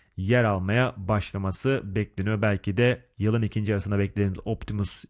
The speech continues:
iki G, Optimus G ikide Odin yongasını görebiliriz. Yonga demişken Nvidia Tegra dörde bakalım. Nvidia Tegra dört biliyorsunuz C S iki bin on üçte tanıtılmıştı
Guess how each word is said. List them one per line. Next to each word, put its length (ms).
iki 240
G, 280
Optimus 460
G 180
ikide 400
Odin 300
yongasını 680
görebiliriz. 720
Yonga 380
demişken 520
Nvidia 400
Tegra 360
dörde 220
bakalım. 280
Nvidia 360
Tegra 340
dört 240
biliyorsunuz 500
C 160
S 120
iki 160
bin 40
on 120
üçte 340
tanıtılmıştı 920